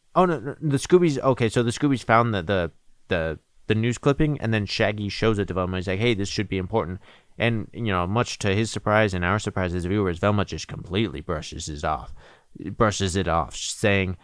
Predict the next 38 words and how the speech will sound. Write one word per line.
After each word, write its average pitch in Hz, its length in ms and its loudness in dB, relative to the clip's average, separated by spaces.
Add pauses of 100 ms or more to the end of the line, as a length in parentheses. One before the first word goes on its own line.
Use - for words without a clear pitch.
(160)
"Oh, 107 320 6
it's 95 100 -2
just - 220 -4
something 101 400 0
someone 95 420 0
threw 87 240 -2
away." 78 420 -2 (280)
I - 40 0
mean, 110 120 0
Shaggy 135 360 6
makes 113 320 0
what 101 220 0
will 95 100 -2
probably 127 540 4
prove 113 280 -2
to 101 60 -6
be 92 140 -2
a 87 60 -4
smart 110 260 -2
decision, 92 480 -4
and 95 100 -4
he 101 80 -2
keeps - 240 -2
a 98 60 0
hold 107 240 4
of 90 100 -6
the - 80 -6
clipping. - 400 -12 (360)
So 120 160 2
from 123 180 0
there, 147 260 8
the 117 80 2
gang 110 280 0
decides 104 420 -2
to 107 100 -4
go 95 580 2 (280)
visit, 98 380 -2 (200)
well, 101 400 2